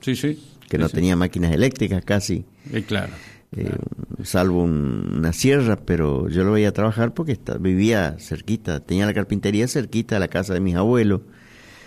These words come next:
Speaker 2: Así que
Speaker 1: Ahí
Speaker 2: yo,
Speaker 1: en el,
Speaker 2: en,
Speaker 1: medio en
Speaker 2: en
Speaker 1: el
Speaker 2: Román,
Speaker 1: centro,
Speaker 2: en Román.
Speaker 1: Román.
Speaker 2: Y a una cuadra de la plaza.
Speaker 1: Ah, y en pleno centro.
Speaker 2: Sí, sí, sí, sí, sí,
Speaker 1: Ujú.
Speaker 2: sí, sí, sí.
Speaker 1: Bueno,
Speaker 2: Al
Speaker 1: te
Speaker 2: lado de un tío mío también. Al, pegado, pegado había un tío mío, tejido de por medio.
Speaker 1: Ujú.
Speaker 2: Y vos sabés que hubo un...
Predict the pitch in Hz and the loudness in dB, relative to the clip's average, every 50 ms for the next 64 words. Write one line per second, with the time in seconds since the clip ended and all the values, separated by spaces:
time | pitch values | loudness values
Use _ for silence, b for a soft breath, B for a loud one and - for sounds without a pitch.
0 | B B B B - 92 87 95 92 - - 87 - 123 127 143 151 143 131 117 | B B B B -2 -2 0 0 -2 0 0 2 2 4 4 4 4 4 4 4
1 | 117 113 104 101 95 87 78 107 107 107 104 117 113 135 139 120 117 120 117 117 | 4 4 2 2 0 2 2 4 4 4 4 4 4 6 6 6 6 6 6 6
2 | 120 - 95 - 147 131 120 120 120 147 175 160 - B B B B 107 B B | 6 6 6 4 4 4 4 4 4 4 2 0 -4 B B B B -16 B B
3 | B B - 170 208 202 190 190 185 185 175 170 151 135 117 104 - - 71 69 | B B 2 4 4 6 4 4 4 4 4 4 4 4 4 2 2 0 -2 -2
4 | - - - - - - - - - - - - - 285 - 135 117 107 98 - | -2 -4 -10 -14 -20 -20 -20 -20 -12 -6 -4 -2 0 2 4 4 4 4 2 2
5 | 104 - 101 98 - - 160 127 - 139 - - 233 233 220 - - 208 185 - | 0 0 0 0 0 0 0 0 -2 0 2 4 4 6 4 4 4 2 4 4
6 | 185 165 - 160 147 127 139 127 107 110 110 - - 92 87 - 80 76 - B | 2 2 2 0 0 0 0 0 0 0 -2 -2 -2 -4 -4 -4 -4 -6 -6 B
7 | B B B B B B B 127 131 131 143 151 160 156 143 131 131 117 131 123 | B B B B B B B 4 4 6 6 6 6 6 6 4 4 4 4 4
8 | 120 113 107 104 95 90 85 - 95 92 92 92 90 85 85 80 78 82 87 98 | 6 6 6 6 6 4 4 2 2 2 4 4 4 4 2 2 2 2 2 2
9 | 107 113 113 - - 156 180 190 190 170 135 143 143 147 143 139 127 123 127 123 | 2 0 -2 -2 0 0 2 2 2 2 2 2 2 2 4 4 4 4 4 4
10 | 113 101 - 117 117 110 110 113 107 98 90 - - 92 92 107 107 107 95 - | 2 2 2 2 2 4 4 4 6 4 4 2 0 2 4 4 4 4 4 2
11 | 98 95 98 98 90 87 80 78 73 71 - B B B 120 98 B 139 135 135 | 2 2 4 4 4 4 2 2 0 -2 -6 B B B -4 -2 B -2 -4 -4
12 | B B B B - 196 202 - 214 202 208 - 185 190 190 185 180 175 165 156 | B B B B 0 2 4 4 2 2 2 2 2 4 4 4 4 4 4 4
13 | 147 139 131 123 117 113 107 104 101 98 92 92 85 - | 4 4 4 4 4 4 4 4 4 2 2 2 0 -2